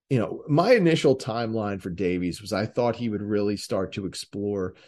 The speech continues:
these options that he had in the Premier League or with Real Madrid after this season. But I think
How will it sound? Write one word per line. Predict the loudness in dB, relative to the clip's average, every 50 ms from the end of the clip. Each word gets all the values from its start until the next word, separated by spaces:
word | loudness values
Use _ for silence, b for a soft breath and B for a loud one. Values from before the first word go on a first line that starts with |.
| b b b b
these | 0 2 4 4 6
options | 6 6 4 2 0 -2 -6 -6 -6 -4
that | -4
he | -2 -2 0
had | 0 0 0 0
in | 0
the | -2 -4
Premier | -6 -6 -4 -4 -2 -2 -2 -2
League | -2 -2 -2 -2 -2 -2 -2
or | -2 -2
with | -2 -4 -4 -4
Real | -2 -2 -2 -2 -2 -2
Madrid | -4 -4 -4 -4 -2 -2 0 0 -2 -4 -6 _ _ _ _ _ _ 2
after | 4 4 4 2 2 0 2
this | 2 0 -2 -2 -4
season. | -4 -2 -2 -2 -4 -4 -2
But | 0 2
I | 4 4 4 4
think | 2 2 2 2 2 0 -4